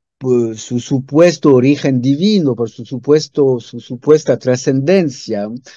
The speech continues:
Mientras que en el momento tridentino, y voy a después técnicamente a, a mostraros por qué,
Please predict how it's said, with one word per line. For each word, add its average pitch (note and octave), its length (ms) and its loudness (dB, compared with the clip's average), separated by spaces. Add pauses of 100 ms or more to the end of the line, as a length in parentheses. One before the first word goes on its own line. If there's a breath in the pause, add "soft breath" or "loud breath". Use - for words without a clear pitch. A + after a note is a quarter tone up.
(340 loud breath)
Mientras F3 560 0
que A3 280 2
en D#3 120 2
el C#3+ 100 4
momento E3 500 0
tridentino, D#3 840 -4
y B2 80 0
voy B2+ 180 0
a A#2+ 80 2
después A#2+ 480 -4
técnicamente C#3 880 -4
a, A#2 100 -6
a A#2 120 -12
mostraros B2 500 -4
por A2+ 220 -4
qué, G3 240 0